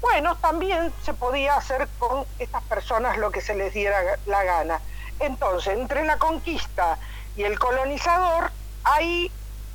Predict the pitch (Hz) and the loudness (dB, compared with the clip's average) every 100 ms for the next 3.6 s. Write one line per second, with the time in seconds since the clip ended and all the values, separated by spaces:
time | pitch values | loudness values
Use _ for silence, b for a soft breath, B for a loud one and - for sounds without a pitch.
0 | - 466 - - 214 202 302 370 - 311 | -6 -6 -6 -4 -2 0 2 0 0 2
1 | 302 - 214 233 - 196 190 180 165 170 | 2 0 -4 -2 -2 0 2 2 0 -2
2 | - - - - - 214 214 262 - 294 | -4 -10 -10 -10 -2 0 2 -2 -2 0
3 | 285 330 349 294 277 | 0 0 4 4 2